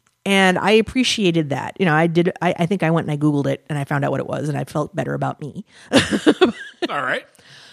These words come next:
Speaker 1: But I didn't have to, is the point. The way he wrote it well enough that you didn't need to.
Speaker 2: Well, Brian Wood is a comics storyteller.
Speaker 1: Yeah.
Speaker 2: And Anthony Bourdain has written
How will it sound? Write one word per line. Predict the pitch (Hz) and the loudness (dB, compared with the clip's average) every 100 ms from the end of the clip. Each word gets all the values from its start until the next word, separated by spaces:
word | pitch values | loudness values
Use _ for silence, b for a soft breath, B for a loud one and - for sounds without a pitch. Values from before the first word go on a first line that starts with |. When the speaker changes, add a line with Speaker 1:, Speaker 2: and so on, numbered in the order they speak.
| B _ | B _
Speaker 1:
But | 233 208 - | 2 2 0
I | 233 | -2
didn't | 240 269 - | -2 -10 -14
have | - 302 330 - | -8 -6 -6 -6
to, | 151 135 | -8 -8
is | 139 160 | -10 -10
the | |
point. | 143 - 165 - - | -10 -6 -6 -8 -6
The | 165 | -2
way | 180 175 | -2 -2
he | 190 196 | 0 2
wrote | 190 220 | 6 6
it | 214 | 6
well | 170 165 | 4 0
enough | 160 151 151 | 0 -4 -6
that | 170 | -6
you | 160 156 | -6 -2
didn't | 170 160 | -2 -2
need | 147 156 165 151 | -6 -4 -2 -4
to. | - 110 - _ _ _ b b b b b b b | -8 -8 -12 _ _ _ b b b b b b b
Speaker 2:
Well, | 214 202 | -4 -4
Brian | 165 139 170 202 247 214 | -4 -4 0 2 2 2
Wood | 170 180 185 | 6 6 6
is | 131 123 | 2 0
a | 127 | -2
comics | - - 156 151 151 - | -2 -4 -2 0 -2 -2
storyteller. | - - - 160 123 101 - 82 69 - | -4 -2 -2 0 0 -2 -6 -12 -12 -2
Speaker 1:
Yeah. | 330 - - _ _ _ _ | -2 -2 -12 _ _ _ _
Speaker 2:
And | 131 120 117 120 120 - _ | -4 -4 -4 -8 -14 -18 _
Anthony | 143 156 165 147 | -4 -2 -2 0
Bourdain | 139 139 131 131 131 127 127 | 0 2 2 2 0 -2 -8
has | - - 117 104 - _ - | -10 -6 -4 -6 -8 _ -16
written | 113 110 170 185 190 185 | -10 -4 -4 -6 -10 -10